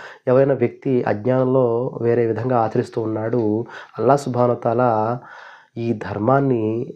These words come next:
నేర్చుకోమని చెప్పి ఆజ్ఞాపించడం జరిగింది. మనం కూడా సూర ఫాతిహాలో "ఇయ్యాక నఅబుదు వ ఇయ్యాక నస్తాయీన్ ఇహ్దిన సిరాతల్ ముస్తఖీం", ఆ స-, ఆ సజ్జనులు నడిచినటువంటి మార్గాన్ని ప్రసాదించమంటూ ఉంటాం, కానీ ఏదైతే సజ్జనుల మార్గం మనకు కనిపిస్తూ ఉంటుందో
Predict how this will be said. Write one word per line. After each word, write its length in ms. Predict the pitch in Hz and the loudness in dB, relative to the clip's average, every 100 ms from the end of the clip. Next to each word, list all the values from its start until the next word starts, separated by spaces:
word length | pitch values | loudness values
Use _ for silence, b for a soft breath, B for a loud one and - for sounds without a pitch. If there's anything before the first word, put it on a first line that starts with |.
| - | -10
నేర్చుకోమని 760 | 107 107 117 123 - 127 117 107 | -2 0 0 -2 -2 0 0 -4
చెప్పి 400 | - 107 120 110 | -8 -6 -2 0
ఆజ్ఞాపించడం 640 | 101 101 113 110 113 110 | 0 0 -2 -4 -4 -2
జరిగింది. 360 | 107 104 107 110 | 0 0 -2 -2
మనం 280 | 104 104 117 | -2 -2 -2
కూడా 200 | 120 113 | -4 -2
సూర 200 | 120 110 | -2 -4
ఫాతిహాలో 520 | - 107 - 117 107 | -6 -10 -6 -4 -4
"ఇయ్యాక 400 | 107 120 113 120 | 0 0 -2 -4
నఅబుదు 300 | 110 110 123 | -6 -4 -2
వ 100 | 117 | -2
ఇయ్యాక 320 | 107 120 123 | -2 -4 -4
నస్తాయీన్ 400 | 131 - 151 127 | -8 -6 -4 -4
ఇహ్దిన 240 | 117 180 | -2 0
సిరాతల్ 480 | 208 - 156 156 156 | 0 0 0 2 0
ముస్తఖీం", 540 | 147 143 139 - 135 104 B B B B - | -2 -2 -6 -2 -2 -2 B B B B -2
ఆ 180 | 123 127 | 2 2
స-, 280 | 113 - - | 0 -6 -6
ఆ 420 | - - 113 110 | -6 -6 -2 -2
సజ్జనులు 520 | 104 - 113 123 180 | -2 -2 4 6 6
నడిచినటువంటి 420 | 175 165 160 170 | 4 2 2 2
మార్గాన్ని 360 | 160 143 143 156 | 4 4 2 2
ప్రసాదించమంటూ 720 | 147 120 135 135 135 127 123 | 2 2 2 2 2 2 2
ఉంటాం, 360 | 123 117 123 117 | 0 0 -2 -2
కానీ 220 | 120 120 | 0 0
ఏదైతే 340 | 117 113 127 135 | 2 2 0 -2
సజ్జనుల 340 | 131 113 117 | -4 -2 0
మార్గం 280 | 120 117 120 | 0 0 0
మనకు 180 | 120 - | 0 0
కనిపిస్తూ 440 | 107 107 - 127 | -2 -2 -2 0
ఉంటుందో 500 | 110 107 107 123 - | 0 0 2 2 2